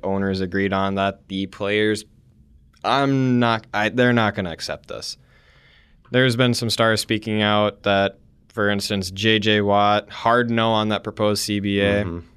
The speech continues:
Speaker 1: Richard Sherman, leadership, I'm with you. Please communicate with your team, where he was responding to J J Watt, saying, Darren Rovell even came out and said, "I've been covering sports labor for twenty years. This deal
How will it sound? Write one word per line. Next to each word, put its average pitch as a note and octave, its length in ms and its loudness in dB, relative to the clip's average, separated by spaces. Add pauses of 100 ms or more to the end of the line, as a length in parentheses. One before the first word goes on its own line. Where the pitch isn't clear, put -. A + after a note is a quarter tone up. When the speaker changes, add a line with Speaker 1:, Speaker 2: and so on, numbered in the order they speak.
Speaker 1:
Richard B2+ 300 0
Sherman, A2+ 500 0
leadership, G#2+ 420 -2
I'm G2+ 200 -2
with G#2+ 160 -4
you. G#2+ 100 -2
Please G2 240 -6
communicate G2 400 -6
with F2+ 140 -6
your E2+ 100 -6
team, A2 560 -2
where F#2 460 -2
he G2 220 -6
was F2+ 180 -6
responding F2+ 420 -6
to E2+ 80 -8
J F2 180 -4
J E2+ 200 -6
Watt, F#2 480 -2 (720)
saying, F#2+ 720 0 (100)
Darren E3+ 340 2
Rovell B2 420 2
even F#2+ 400 -4 (400)
came G#2+ 200 -2
out G#2 100 2
and G2 80 -4
said, G2+ 140 -2
"I've G2+ 140 2
been G2+ 80 -2
covering A2+ 260 -2
sports G#2+ 320 -2
labor G2+ 280 -2
for F#2+ 100 -16
twenty D#3+ 280 0
years. B2+ 280 2
This A2+ 140 -2
deal A2 500 0